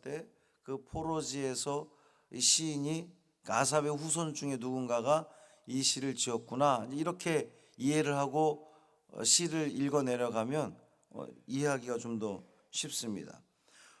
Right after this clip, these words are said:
오늘 시의 표제가 아삽의 마스길 그랬는데, 마스길은 교훈이란 뜻이거든요. 어, 제목이 교훈이라고 되어 있지만 그 내용을 보면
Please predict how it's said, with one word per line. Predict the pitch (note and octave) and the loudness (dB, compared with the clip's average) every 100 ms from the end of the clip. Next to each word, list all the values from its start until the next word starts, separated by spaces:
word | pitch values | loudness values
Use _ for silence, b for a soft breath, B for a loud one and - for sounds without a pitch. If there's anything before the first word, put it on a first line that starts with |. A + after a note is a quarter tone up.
| b | b
오늘 | C3+ E3+ F3+ F3+ F3+ E3+ | 0 2 2 2 0 4
시의 | - - F3+ F3+ F3+ E3+ E3 | 4 4 0 -6 -2 -2 -4
표제가 | - G3 F3 E3 E3+ D#3 A#2 - b b b b b | -6 -4 -2 0 6 6 4 -6 b b b b b
아삽의 | - A#2+ D3+ D#3 E3 E3 D#3 | 0 6 6 6 4 6 4
마스길 | A2 A#2 - E3+ E3 F3 C#3+ G#2 | 4 4 4 2 2 2 2 -2
그랬는데, | G#2+ G#2 F2+ E2 A2 D#3+ E3 - b b b | -4 -4 -6 -6 -6 -6 -10 -20 b b b
마스길은 | F#2+ C#3 C#3+ D3+ D3+ D3+ D3+ C3 - _ _ | 4 6 4 0 -2 0 -2 -4 -12 _ _
교훈이란 | - C#3+ C#3+ F#3 E3+ C3+ G#2 F2 - - | -2 0 0 -2 2 2 2 -6 -12 -12
뜻이거든요. | C3 B2 A#2+ G2 G2 A2 C3+ - _ _ _ _ _ _ _ _ _ _ _ | -6 -4 -4 -8 -10 -10 -10 -14 _ _ _ _ _ _ _ _ _ _ _
어, | - D#2+ | -14 -8
제목이 | - D3+ F3+ G3+ G#3 | 0 2 4 0 -4
교훈이라고 | - D#3+ F3+ F3+ F3 | -2 0 0 0 -2
되어 | F3+ D#3+ | 0 0
있지만 | D3+ D3+ D3 D#3 E3 D#3+ D3+ | 0 0 2 6 6 6 0
그 | - | -6
내용을 | D#3 C3 C#3 D#3+ E3+ D3+ | 0 2 2 2 0 -2
보면 | C3+ C#3 D#3+ E3 | -2 0 -2 -2